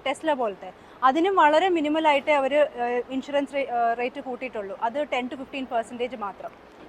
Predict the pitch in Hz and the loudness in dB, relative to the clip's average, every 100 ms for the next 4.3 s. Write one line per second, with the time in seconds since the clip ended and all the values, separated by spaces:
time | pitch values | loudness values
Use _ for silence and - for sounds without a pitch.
0 | - 285 392 392 381 285 302 370 285 359 | -2 0 2 4 4 4 2 -2 -2 0
1 | 370 320 285 302 349 339 349 311 285 285 | 2 2 0 2 0 0 -2 -2 0 -2
2 | 269 320 - - - 262 254 254 285 294 | -2 -4 -4 -18 -10 2 2 4 2 4
3 | 359 370 381 370 339 302 - 339 339 311 | 4 2 2 2 2 0 0 2 2 0
4 | 254 - | -6 -10